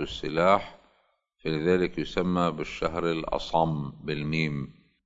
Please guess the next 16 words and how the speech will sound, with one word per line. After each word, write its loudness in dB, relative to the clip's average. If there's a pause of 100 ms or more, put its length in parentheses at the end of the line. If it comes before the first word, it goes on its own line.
ويسمى 4
بالشهر 2
الأصب 4 (480)
بالباء 4 (180)
لأن 0
الله 6
عز 6
وجل 2
يصب -2 (160)
فيه 0
الرحمة 2 (200)
صبا. -2 (500)
ويأتي 8
شهر 10
رمضان، 10 (800)
شهر 6